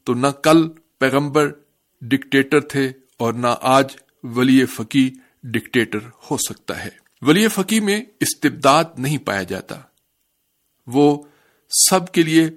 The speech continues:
برابر اور مہربان ہوتا ہے۔ امام خمینی کے بقول، فقیہ جو ان اوصاف کا حامل ہوتا ہے وہ عادل ہوتا ہے۔ ایسی عدالت جو سماجی عدالت کی مظہر، ایسی عدالت اور ایسا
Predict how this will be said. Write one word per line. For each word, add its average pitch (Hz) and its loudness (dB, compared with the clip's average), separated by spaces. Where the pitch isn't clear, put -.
برابر 120 0
اور 135 0
مہربان 117 -4
ہوتا 98 -10
ہے۔ 101 -14
امام 113 -6
خمینی 131 -6
کے 135 -4
بقول، 131 4
فقیہ 175 -2
جو 139 -2
ان 202 4
اوصاف 156 -2
کا 135 2
حامل 156 2
ہوتا 131 0
ہے 127 0
وہ 127 -2
عادل 120 0
ہوتا 104 -6
ہے۔ 104 -12
ایسی 160 2
عدالت 143 4
جو 147 -2
سماجی 143 0
عدالت 127 0
کی 131 -6
مظہر، 110 -4
ایسی 160 0
عدالت 135 2
اور 135 -4
ایسا 147 -2